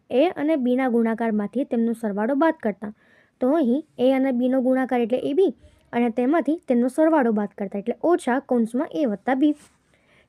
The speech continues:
તો હવે એના પછી છે કે નીચે આપેલી પદાવલીઓમાં પદ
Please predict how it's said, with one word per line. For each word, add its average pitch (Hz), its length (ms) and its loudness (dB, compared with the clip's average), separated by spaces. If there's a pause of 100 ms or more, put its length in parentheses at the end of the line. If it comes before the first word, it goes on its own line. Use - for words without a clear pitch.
(240)
તો 233 100 -2
હવે 214 400 0
એના 233 200 0
પછી 233 340 -2
છે 269 260 -2 (580)
કે 285 240 4 (120)
નીચે 254 300 2
આપેલી 359 280 2
પદાવલીઓમાં 240 760 0
પદ 233 360 2